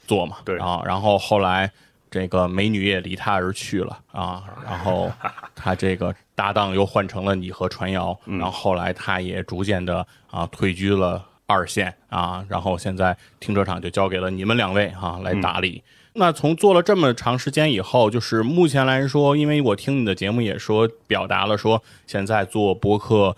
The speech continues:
Speaker 1: 或者说做自媒体啊，有了一些你的困境啊，你的一些，呃，问题，然后我也想听听就是这些问题是怎么产生的。
Speaker 2: 呃，问题主要有几个吧。
Speaker 1: 嗯。
Speaker 2: 一个是整个大环境的问题。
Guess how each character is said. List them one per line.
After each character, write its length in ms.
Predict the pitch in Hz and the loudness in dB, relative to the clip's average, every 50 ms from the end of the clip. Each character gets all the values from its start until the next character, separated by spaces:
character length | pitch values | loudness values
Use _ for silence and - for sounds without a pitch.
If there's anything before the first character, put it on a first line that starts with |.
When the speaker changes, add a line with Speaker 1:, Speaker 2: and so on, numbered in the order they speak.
| - - _ | -6 -16 _
Speaker 1:
或 180 | - - 98 92 | -2 0 2 2
者 140 | - 95 | 2 0
说 240 | 90 - 98 98 98 | -2 2 2 2 4
做 160 | 98 - 104 | 4 2 2
自 120 | 98 104 104 | 2 2 0
媒 140 | 98 95 98 | 0 0 -2
体 220 | - - 95 - | -4 -6 -8 -6
啊， 240 | - 95 95 92 95 | -4 -4 -4 -4 -4
有 240 | 98 95 92 90 92 | -2 -2 -2 0 2
了 100 | 98 101 | 2 2
一 160 | 110 110 107 | 2 2 2
些 200 | 110 120 117 113 | 2 2 2 2
你 180 | 110 101 95 | 0 -2 -2
的 180 | 95 95 92 95 | -2 -2 -2 -2
困 360 | - - - 143 123 113 107 | 0 2 2 4 4 4 2
境 200 | 98 110 113 107 101 | 2 2 2 2 2
啊， 280 | 98 95 92 92 90 | 2 2 2 2 0
你 160 | 92 92 92 | 0 -2 -2
的 100 | 92 92 | 0 0
一 160 | 98 104 101 95 | 0 0 -2 -2
些， 320 | - - 110 107 110 110 - _ _ _ _ _ - | -2 0 2 2 2 0 -2 _ _ _ _ _ -4
呃， 180 | - 95 90 92 | -2 0 0 2
问 200 | 117 160 170 139 110 | 2 2 2 2 -2
题， 340 | - - - 95 95 95 - _ _ | -6 -8 -12 -10 -10 -10 -12 _ _
然 120 | - 92 92 | -8 -4 0
后 180 | 104 104 95 | 2 2 2
我 220 | 90 92 92 95 101 | 2 2 2 2 2
也 80 | 110 | 2
想 200 | 104 - 87 - | 0 -2 -4 -10
听 240 | - - - 110 104 | -8 -6 -4 -4 -2
听 180 | 95 107 95 95 | -2 -4 -4 -4
就 140 | - 104 | -6 -6
是 360 | 101 - - 92 90 92 92 104 - _ | -6 -4 -4 -4 -4 -4 -6 -8 -6 _
这 120 | - 131 | 0 0
些 160 | 113 - 113 113 | 2 2 4 4
问 140 | 117 113 | 4 2
题 180 | 104 - 101 98 | 0 -2 -4 -4
是 160 | 95 - 104 | -2 -2 -2
怎 140 | 98 - 87 | -2 -2 -2
么 80 | 98 101 | -2 -2
产 240 | - - 82 - | -4 -6 -10 -8
生 220 | - - 92 90 90 | -8 -6 -6 -6 -6
的。 100 | 92 - _ _ _ _ _ _ _ - | -10 -12 _ _ _ _ _ _ _ -4
Speaker 2:
呃， 420 | 131 117 113 113 110 110 110 113 107 - - _ _ - | -2 0 0 2 2 0 0 -2 -2 -6 -12 _ _ 0
问 180 | 220 240 233 165 | 2 4 4 4
题 140 | - - 165 | 2 -2 -4
主 120 | - 110 | -2 0
要 140 | 101 98 117 | 2 2 2
有 100 | 143 160 | 2 2
几 220 | - - - 85 | 0 -2 -6 -6
个 180 | 80 101 110 110 | -2 0 0 0
吧。 240 | 98 85 76 - - _ - | 0 -2 -6 -8 -10 _ 0
Speaker 1:
嗯。 60 | 135 | 2
Speaker 2:
一 140 | 135 139 139 | 2 2 4
个 340 | 190 180 147 113 98 95 | 6 6 6 6 6 4
是 380 | 95 - - - - 117 104 95 - - - | 2 -2 -4 -2 0 2 2 2 0 -2 -4
整 360 | - 113 90 82 80 82 82 | -2 -2 -2 -2 -4 -10 -12
个 580 | - - - 214 233 156 117 101 95 90 90 92 | -14 -14 -10 -4 0 2 2 4 2 2 0 -2
大 180 | - - 160 127 | 0 0 0 2
环 180 | 113 95 98 | 0 0 -2
境 140 | 127 175 185 | -2 0 0
的 100 | 139 101 | 0 0
问 140 | 95 90 87 | -2 -2 -4
题。 180 | - - 85 | -6 -8 -10